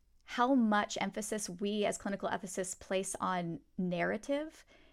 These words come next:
and how insufficient that is to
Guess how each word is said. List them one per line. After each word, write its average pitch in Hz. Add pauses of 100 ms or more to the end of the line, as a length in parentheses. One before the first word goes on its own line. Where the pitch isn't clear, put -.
(200)
and 196
how 208
insufficient 196 (100)
that 175
is 165 (200)
to 180